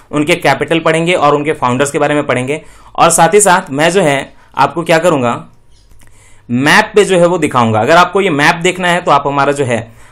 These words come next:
Study for Civil Services Telegram ग्रुप ज्वाइन कर लीजिए। और उसके बाद जो मैं आपको इंडिया की होली रिवर्स कौन कौन सी हैं उनके बारे में बताऊंगा, फिर होली सिटीज भी देख लेंगे, और फिर जो शंकराचार्य ने जो मोनास्ट्री एस्टैब्लिश कर ली थी वो देख के फिर हम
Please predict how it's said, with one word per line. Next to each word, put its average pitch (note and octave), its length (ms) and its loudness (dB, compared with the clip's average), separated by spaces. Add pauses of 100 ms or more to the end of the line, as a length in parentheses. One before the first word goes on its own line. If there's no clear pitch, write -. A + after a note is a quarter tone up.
(120)
Study D#3 280 0
for F3 120 0
Civil D3+ 240 2
Services D3 380 -2
Telegram B2+ 380 -2
ग्रुप B2 180 -4
ज्वाइन A2+ 240 -2
कर C3 120 -2
लीजिए। D3 300 -2 (540)
और F3 140 4
उसके F#3 180 -2
बाद F#3 220 2
जो G3 160 0
मैं F#3 140 -4
आपको F#3+ 460 -2
इंडिया D#3+ 260 2
की F3 140 -4
होली D#3 340 0
रिवर्स G3+ 240 0
कौन D#3+ 200 -2
कौन D#3+ 140 -2
सी D#3 180 -2
हैं D3 100 0
उनके C#3+ 260 -4
बारे D3+ 140 0
में D#3+ 100 -4
बताऊंगा, D#3 420 -2 (280)
फिर F3+ 120 0
होली D3+ 300 2
सिटीज D3+ 360 -2
भी E3+ 100 0
देख E3+ 180 -2
लेंगे, E3 320 -4 (280)
और D3+ 200 2
फिर E3+ 220 -2
जो F#3 320 0
शंकराचार्य G3+ 680 0
ने G3+ 120 -2
जो F#3+ 120 -4
मोनास्ट्री D#3 460 -2
एस्टैब्लिश D3+ 440 -2
कर C#3 160 -2
ली C3 100 -6
थी D3 120 -6
वो C#3+ 160 2
देख E3 240 0
के F3+ 80 -2
फिर D#3 200 -2
हम D#3+ 200 -2